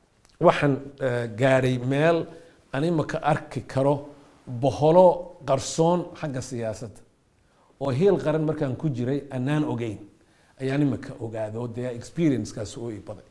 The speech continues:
Marka, waxa weeye, dee, inaad, aan iska ilaaliyo, inaanan boholaha ku dhicin,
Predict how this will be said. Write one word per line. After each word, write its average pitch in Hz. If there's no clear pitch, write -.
Marka, 165
waxa 175
weeye, 160
dee, 156
inaad, 151
aan 143
iska -
ilaaliyo, 107
inaanan 147
boholaha 127
ku -
dhicin, 107